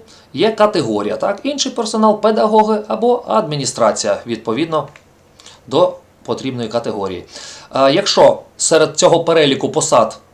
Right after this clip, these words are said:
немає потрібної мені посади, я натискаю поле справа зверху «Додати посаду» і вводжу, відповідно, потрібну мені назву та категорію обираю, до якої буде відноситись та чи інша посада. Адміністрація, педагоги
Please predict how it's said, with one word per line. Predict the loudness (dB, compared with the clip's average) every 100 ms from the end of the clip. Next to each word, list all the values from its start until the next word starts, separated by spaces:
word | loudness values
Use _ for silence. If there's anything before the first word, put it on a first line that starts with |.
| _ _ -6
немає | -2 2 4 2 0
потрібної | -4 -4 -4 -2 0
мені | 0 -2
посади, | -2 -2 -2 -2 -4
я | -2 0
натискаю | 0 -2 -2 -2 -2
поле | -2 -4 -4 -12 _ _ _ _
справа | -10 -2 0 0
зверху | -2 -4 -4
«Додати | -6 -2 0 0
посаду» | -4 -4 -2 -2 -4 -10 -20 -20 _
і | -2
вводжу, | 2 2 0 -4 -14 -8
відповідно, | -6 -2 -2 -2 -4 -4
потрібну | -2 -2 -2 -2 -4
мені | -6 -4
назву | 0 0 -2 -6 -8 _ -20 -18 -4
та | -4
категорію | -2 -4 -2 -2 -2 -4 -4
обираю, | -4 -2 2 2 0 -4 -12 _ _ _ -10
до | -4
якої | -4 -2 -4
буде | -4 -6
відноситись | -6 -4 -4 -4 -8 -10
та | -6 -6 -6 -12 _ _
чи | -10 -8
інша | -10 -6 -6
посада. | -6 -6 -4 -4 -4
Адміністрація, | -6 -4 -6 -4 -6 -4 -6
педагоги | -4 -2 -2 -4 -6 -8